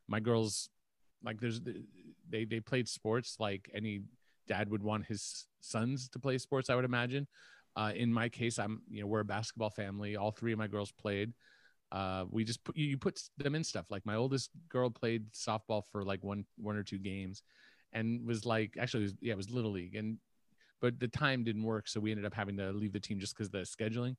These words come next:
But she had a blast with it, and, like, we've done, mostly they played basketball. My youngest has been pretty serious about it and loves, loves the game and plays, uh, regularly. And, um, you know, I just support her as, you know, I don't see,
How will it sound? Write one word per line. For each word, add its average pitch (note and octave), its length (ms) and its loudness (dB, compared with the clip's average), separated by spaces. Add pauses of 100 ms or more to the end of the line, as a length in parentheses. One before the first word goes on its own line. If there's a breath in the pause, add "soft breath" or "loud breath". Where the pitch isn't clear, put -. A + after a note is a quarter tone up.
(420 loud breath)
But A#2+ 120 6
she D3 160 4
had D3 120 6
a - 20 6
blast D3+ 340 0
with F#2 120 -4
it, D2+ 200 -8
and, G#2 120 -4
like, A#2 160 -2
we've C#3 180 2
done, C3+ 420 4 (480 soft breath)
mostly E3+ 360 6
they C#3+ 120 6
played B2+ 240 2
basketball. G2+ 640 2 (1080)
My A2+ 160 8
youngest B2 300 8
has A#2+ 80 4
been A2+ 160 4
pretty A2+ 160 0
serious G2 380 0
about F#2+ 260 0
it F#2+ 220 -2
and G2+ 200 -6
loves, G2+ 300 -4 (140)
loves G2+ 200 -2
the G2+ 100 -6
game G2 280 -2
and F#2+ 140 -8
plays, F#2+ 420 -4 (640 soft breath)
uh, F#2+ 280 -2
regularly. G2+ 840 2
And, G2 500 -4 (100)
um, G2 600 0 (280)
you A2+ 120 0
know, G2+ 40 2
I G2+ 120 2
just G#2 180 -4
support G#2 320 0
her G#2 180 2
as, G2+ 140 0 (240)
you G2+ 120 -6
know, F#2+ 60 -6
I A2 80 -2
don't A2 160 -2
see, A2+ 280 0